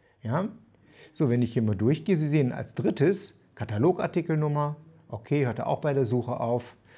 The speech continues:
Und dann gibt es die Debitorenartikelnummer, Kreditorenartikelnummer und so weiter.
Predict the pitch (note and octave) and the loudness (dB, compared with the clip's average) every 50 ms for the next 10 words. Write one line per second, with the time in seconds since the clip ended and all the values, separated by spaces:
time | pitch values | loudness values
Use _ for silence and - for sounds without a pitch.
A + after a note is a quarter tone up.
0 | - - - - - A#2 A2+ A#2 B2 C#3 C3 A2 A#2+ - A#2 - A2+ G#2+ A2 - | -20 -20 -18 -10 -6 -2 0 2 2 2 2 2 0 -2 -2 -2 -4 -4 -4 -6
1 | - - - - G2+ G2+ A2 G#2+ A2 G#2+ - D3 D3+ C3+ C3+ C3 C3 B2 - - | -16 -16 -10 -6 -2 0 0 0 0 2 4 6 6 6 6 4 0 0 -2 -4
2 | A#2+ - - A#2 A2+ A2+ A2+ A2 G#2+ A2+ - - B2 B2 B2 B2 A#2 A2 G#2+ G#2 | -6 -2 -2 0 0 2 2 0 0 0 2 2 2 2 2 0 0 0 0 -2
3 | G2+ G#2 A2+ - - G#2 G#2 G#2 A#2 A#2+ - G3+ F3 - D#3 G#2+ F#2+ F2 E2+ - | -2 -4 -8 -6 -4 -2 -2 0 -2 0 2 2 4 4 4 2 0 -2 -8 -12
4 | G2 F#2 | -14 -18